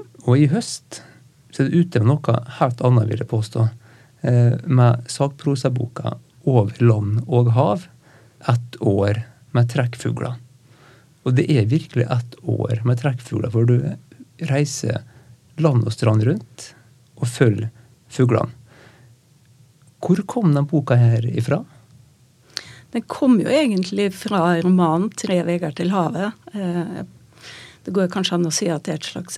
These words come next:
Speaker 2: spin-off-produkt av den. Eh, for i Tre vegar til havet så plasserte jeg romanpersonen min i et landskap, eh, med en fuglestasjon,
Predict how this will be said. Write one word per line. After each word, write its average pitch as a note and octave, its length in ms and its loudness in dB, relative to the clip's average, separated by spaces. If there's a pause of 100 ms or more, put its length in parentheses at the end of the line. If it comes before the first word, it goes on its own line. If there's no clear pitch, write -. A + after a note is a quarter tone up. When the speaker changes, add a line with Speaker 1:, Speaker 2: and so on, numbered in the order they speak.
(140)
Speaker 2:
spin-off-produkt F#3 1400 -4 (180)
av A3+ 160 -6
den. B3+ 220 2 (960)
Eh, G#3+ 320 2
for G#3 400 -2
i F#3+ 160 -2
Tre G#3 300 -2
vegar F#3+ 280 0
til F#3+ 140 -4
havet F#3 300 -2
så F#3+ 100 -10
plasserte F#3 560 -4
jeg E3 140 -4
romanpersonen F3 760 -2
min E3 220 -2 (160)
i F3 480 -2 (680)
et F#3 440 -8
landskap, F#3+ 560 -2 (160)
eh, F3+ 260 0
med F3 300 0
en F3+ 160 0
fuglestasjon, F3 1040 -4